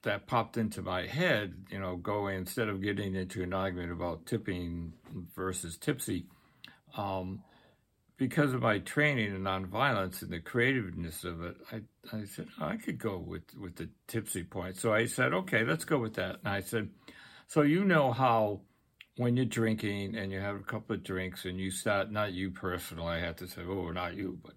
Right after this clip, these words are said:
someone, uh, 'cause I didn't want him <clears throat> getting angry at me.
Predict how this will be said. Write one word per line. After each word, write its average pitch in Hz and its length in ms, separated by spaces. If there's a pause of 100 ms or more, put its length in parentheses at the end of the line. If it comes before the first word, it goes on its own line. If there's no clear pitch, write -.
someone, 120 520 (640)
uh, 117 300
'cause 107 220
I 104 100
didn't 101 220
want 104 220
him 113 720 (160)
<clears throat> - 100
getting 104 360
angry 110 400
at 90 80
me. 95 240